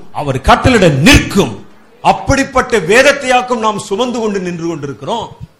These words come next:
ஆகவே அவர் சொல்லுகிறார், நீங்கள் வாக்குத்தத்தம் பண்ணும் பொழுது அது நடப்பதற்கு ஏதுவில்லாமல் இருந்தாலும், அந்த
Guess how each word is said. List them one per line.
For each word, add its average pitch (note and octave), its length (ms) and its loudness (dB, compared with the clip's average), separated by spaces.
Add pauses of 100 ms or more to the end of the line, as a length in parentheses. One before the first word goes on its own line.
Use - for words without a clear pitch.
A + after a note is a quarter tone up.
(300)
ஆகவே G#3+ 760 -4 (160)
அவர் F#3 200 -6
சொல்லுகிறார், A3 680 -4
நீங்கள் F#3+ 480 -8 (380)
வாக்குத்தத்தம் C4 680 -4
பண்ணும் G3+ 260 -6
பொழுது C3+ 540 -10 (160)
அது D3+ 220 -8
நடப்பதற்கு A3 720 -4
ஏதுவில்லாமல் A3 840 0
இருந்தாலும், C3+ 640 -8 (220)
அந்த A#2 180 -10